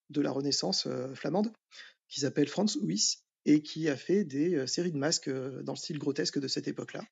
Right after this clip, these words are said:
Et je suis pas trop à refaire les œuvres des autres. C'est, moi, j'aime vraiment faire mon truc à moi. Et là, c'est la première fois que je me suis dit, euh, ah, il faut, faut que je remixe ça, euh, ça a besoin d'être sous forme numérique, un peu animé, avec du glitch, de flotter là, et cetera. Et, euh,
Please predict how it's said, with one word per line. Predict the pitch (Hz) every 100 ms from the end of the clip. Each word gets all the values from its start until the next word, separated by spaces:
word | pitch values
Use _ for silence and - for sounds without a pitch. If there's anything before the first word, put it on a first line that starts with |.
| _ - - - - _ _
Et | 143 175 202 196 _
je | - -
suis | 151 -
pas | 208
trop | 208 - 220 190
à |
refaire | 143 156 190 180
les | 151 147
œuvres | 151 143
des | 139 143
autres. | 196
C'est, | 143 - _ _
moi, | 156 147
j'aime | 143
vraiment | 131 165 190
faire | 165
mon | 156
truc | 156 147
à | 135
moi. | 151 - _
Et | - 196
là, | 180 196
c'est |
la | 143
première | 156
fois | 220
que | 180
je |
me |
suis | 151 151
dit, | 190 135
euh, | -
ah, | 175
il | 170
faut, | 156 147 - _ -
faut | 156
que |
je | 147
remixe | 151 190 147
ça, | - 175 175
euh, | 139 - 156 - - _ _ _ _ _ _ -
ça | - - 139
a |
besoin | 139 151 175 190
d'être | 165 156 151
sous | 143 156
forme | 165 160
numérique, | 156 156 151 175 170
un | 151
peu | 156
animé, | 151 151 151 160
avec | 160 143 131
du | 139
glitch, | 135 156 151 139
de | 143
flotter | - 143 143
là, | 143 156
et |
cetera. | 147 - 131 156 147
Et, |
euh, | 135